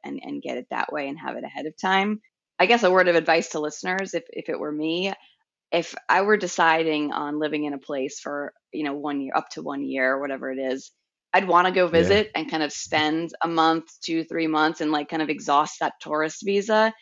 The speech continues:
Speaker 1: and see how you feel before you're making that investment to, you know, it's not really an investment, but taking the time to, to go through the visa process. If you can do that, that's a great, great option to do, and then get that long-term visa if you wanna stay.
Speaker 2: Totally.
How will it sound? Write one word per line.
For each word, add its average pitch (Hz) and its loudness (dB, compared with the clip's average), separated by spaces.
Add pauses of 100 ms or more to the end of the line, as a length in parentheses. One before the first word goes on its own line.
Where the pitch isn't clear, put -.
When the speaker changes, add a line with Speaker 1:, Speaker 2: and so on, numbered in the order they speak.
(360)
Speaker 1:
and 196 -2
see 214 2
how 196 8
you 165 2
feel 214 0
before 180 0
you're 160 4
making 156 0
that 156 2
investment 151 -4
to, 160 -6
you 147 -4 (540)
know, 147 0
it's 170 -6
not 165 2
really 151 0
an 135 -4
investment, 139 -6
but 135 -12
taking 147 -6
the 143 -8
time 143 -4 (100)
to, 147 -10
to - -10
go 143 -6
through 143 -10
the 143 -12
visa 135 -8
process. 190 -4 (120)
If - -8
you 160 -6
can 147 0
do 160 2
that, 170 6 (120)
that's 139 -6
a 151 -4
great, 135 -4 (340)
great 143 -2
option 135 -6
to 160 -16
do, 160 -2
and 151 0
then 143 -6 (220)
get - -8
that 135 -4
long-term 139 -8
visa 143 -6
if - -20
you 143 -8
wanna - -6
stay. 87 -4
Speaker 2:
Totally. 80 -2